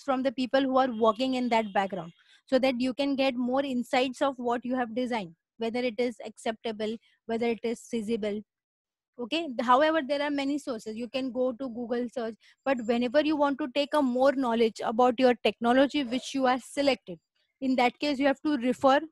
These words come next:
or you can say you have to contact to the community people only, those who are working into that platform since years and years. Because other sources will give you just handful of information. But when I talk about the community people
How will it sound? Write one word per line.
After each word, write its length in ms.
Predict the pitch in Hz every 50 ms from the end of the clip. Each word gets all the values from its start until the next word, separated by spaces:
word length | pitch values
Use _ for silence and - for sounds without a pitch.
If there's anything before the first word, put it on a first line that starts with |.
| _ _ -
or 100 | - 247 262
you 80 | 254 220 -
can 140 | 285 285 262
say 140 | - 311 294 285
you 60 | 277 294
have 180 | 294 277 -
to 100 | - 311 - - 269
contact 400 | 240 233 233 - 262 285 277 - -
to 60 | 277 262
the 80 | 277 - _ - 254
community 400 | 233 240 254 269 277 247 302 269
people 360 | - 277 262 - 277 277 254 254
only, 260 | 269 277 254 247 240 254 - - - - _ - 247
those 160 | 262 269 262
who 100 | 269 285 269
are 100 | 277 269 240 240
working 320 | 226 220 - 285 294 294 285
into 180 | 269 240 277 277 226
that 180 | 247 247 254 - _
platform 420 | - 240 226 214 _ 262 254 262
since 340 | 269 - - 277 269 - 262 247
years 200 | 240 233 233 240
and 120 | 262 254 254 226
years. 260 | 190 160 - - - _ _ _ - - - _ -
Because 320 | 269 - 277 285 285 254 - 247 247
other 160 | 220 277 311 - -
sources 360 | 294 294 - 320 311 262 285
will 80 | 302 302
give 240 | 247 277 262 247 294
you 80 | 302 247 226 285
just 200 | 294 277 - - - - _ _ - - _ _ _ _ _ _ - 262
handful 340 | 262 269 277 - 311 302 294 285
of 60 | 285
information. 640 | 285 254 240 220 233 226 214 196 196 - 185 180 175 _ _ _ -
But 260 | 220 240 254 233 208 208
when 100 | 247 240 262
I 80 | 277 240 285
talk 200 | 247 254 - 277 247
about 160 | 277 277 277 240 285
the 20 |
community 460 | 269 - 240 233 233 240 254 233 277 240 269
people 260 | 277 240 - 285 302